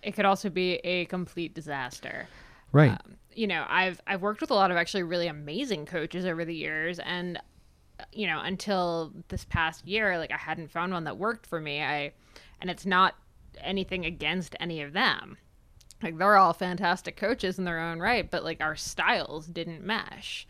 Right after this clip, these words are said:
Speaker 2: You also
Speaker 1: Um,
Speaker 2: hadn't admitted that you were a runner.
Speaker 1: Okay, yeah.
Speaker 2: <laughs>
Speaker 1: Well, if we're gonna be picky about it.
Speaker 2: Right,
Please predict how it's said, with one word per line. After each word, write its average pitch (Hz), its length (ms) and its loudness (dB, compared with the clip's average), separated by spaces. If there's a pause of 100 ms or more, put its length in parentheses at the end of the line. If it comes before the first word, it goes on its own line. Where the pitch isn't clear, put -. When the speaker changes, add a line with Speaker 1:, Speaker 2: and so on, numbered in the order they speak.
(160)
Speaker 2:
You 110 140 8
also 107 340 4
Speaker 1:
Um, 98 80 0
Speaker 2:
hadn't 101 280 2
admitted 101 340 0
that 98 100 -2
you 107 180 2
were 101 180 0
a 107 60 0
runner. 107 400 -4 (640)
Speaker 1:
Okay, - 360 -10 (100)
yeah. - 260 -6
Speaker 2:
<laughs> - 60 2 (460)
Speaker 1:
Well, 185 180 8
if 196 100 12
we're 202 60 10
gonna 247 180 8
be 226 140 4
picky 214 400 2
about 131 300 -2
it. - 20 12
Speaker 2:
Right, 135 320 12